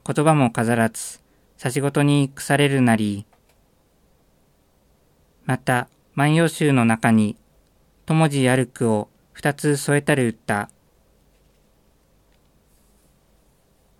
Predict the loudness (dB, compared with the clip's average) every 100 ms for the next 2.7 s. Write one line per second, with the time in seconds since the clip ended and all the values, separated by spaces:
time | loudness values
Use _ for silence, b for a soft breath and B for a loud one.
0 | _ _ _ _ -2 2 4 2 0 0
1 | 2 0 -4 _ _ _ -4 0 2 2
2 | 2 2 0 0 0 0